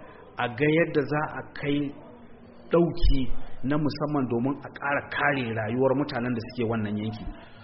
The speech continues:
To, waɗanda suka mutu a wurare da yawa, wasu ana wakilta ko kwamishinan 'yan sanda ko mataimakin kwamishinan 'yan sanda ko kuma wani babba gwargwadon abin nan. To,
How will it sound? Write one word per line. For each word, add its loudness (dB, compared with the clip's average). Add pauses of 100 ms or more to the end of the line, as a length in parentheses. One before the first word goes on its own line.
To, -4
waɗanda 0
suka -4
mutu -2
a -4
wurare 0 (100)
da -2
yawa, 0 (420)
wasu 2 (100)
ana -2 (120)
wakilta -2 (600)
ko 0 (220)
kwamishinan 0
'yan -2
sanda -4
ko -2
mataimakin -2
kwamishinan -4
'yan -6
sanda -4 (120)
ko 2
kuma 0
wani 4
babba 0 (360)
gwargwadon 4
abin 0
nan. -2 (240)
To, 2